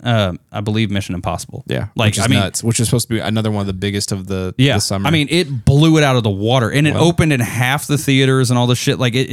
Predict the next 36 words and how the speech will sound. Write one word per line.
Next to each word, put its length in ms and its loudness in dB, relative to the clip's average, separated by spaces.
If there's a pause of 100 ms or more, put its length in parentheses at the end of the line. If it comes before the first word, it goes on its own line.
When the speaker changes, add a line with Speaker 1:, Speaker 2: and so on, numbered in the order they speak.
Speaker 1:
it 60 -12 (280)
Speaker 2:
They're 180 0
saying 380 0
that 180 0
it's 200 -2
such 260 -2
a 60 2
good 220 0
movie 320 0
and 100 -2
so 180 0
informative. 560 -2
Like, 340 -6
the 200 -2
Lebanon 480 0
Police 300 -2
Department 540 -4 (280)
is 200 -2
giving 260 0
away 180 0
tickets 300 -4
to 100 -6
go 120 0
see 260 0
it 180 -4
because 240 -2
they 80 0
want 260 -2
everyone 360 -2
to 60 -4
go 100 -4
see 260 -4
it. 140 -8
Speaker 1:
Yeah, 120 -4
that's 140 -4
awesome. 400 -4